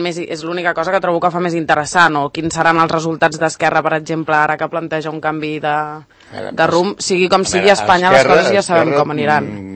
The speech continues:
Speaker 2: més o menys, jo crec que, eh, no ha tingut temps de, de, de madurar la seva política, doncs, de canvi que vol donar. Per tant, Esquerra, més o menys, quedarà per, per on està.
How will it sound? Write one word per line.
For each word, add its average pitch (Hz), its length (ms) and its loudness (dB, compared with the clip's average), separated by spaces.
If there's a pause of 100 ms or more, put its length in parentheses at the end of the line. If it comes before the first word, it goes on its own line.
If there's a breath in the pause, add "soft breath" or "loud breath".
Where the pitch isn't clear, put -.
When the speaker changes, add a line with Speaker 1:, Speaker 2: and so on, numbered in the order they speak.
Speaker 2:
més 90 160 -12
o 98 40 -8
menys, 110 320 -6 (120)
jo 98 160 -6
crec 101 220 -8 (100)
que, 95 160 -8 (800 soft breath)
eh, 92 400 -4
no 107 120 -6
ha - 40 -12
tingut 110 280 -10
temps 101 320 -8
de, 104 160 -2
de, 90 140 -4 (540 soft breath)
de 117 120 -4
madurar 101 440 -2 (160)
la 101 120 -6
seva 92 280 -10
política, 95 640 -10 (380 soft breath)
doncs, 92 320 -14
de 98 80 -8
canvi 92 440 -8
que 92 120 -16
vol 87 320 -10
donar. 78 320 -16
Per 78 160 -14
tant, 82 200 -14
Esquerra, 92 500 -10 (460 soft breath)
més 92 240 -14
o 90 80 -12
menys, 87 160 -14
quedarà 90 520 -6
per, 90 240 -12
per 92 160 -6
on 87 160 -10
està. 76 260 -12